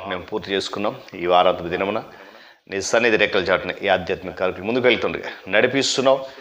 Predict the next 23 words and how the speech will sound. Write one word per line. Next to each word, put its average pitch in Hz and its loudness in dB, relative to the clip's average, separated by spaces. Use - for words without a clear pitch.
ఈ 90 -6
దినం 90 0
కూడా 90 -2
నడిపించి 110 -2
ఘనత 90 -2
మహిమ 92 -4
మీరు 92 -6
పొందండి. - -12
యేసయ్య 104 0
నామమున 92 -2
అడుగుతున్నాను 98 -4
తండ్రి, 78 -12
ఆమేన్. 87 -4
చాలా 151 8
సంతోషం 143 4
ప్రియులరా, 104 6
దేవుడు 123 6
తన 101 2
మహాకృపలో 98 0
మనల్ని 92 -4
జ్ఞాపకం 92 -2
చేసుకున్నాడు. 87 -4
ఈరోజు 135 2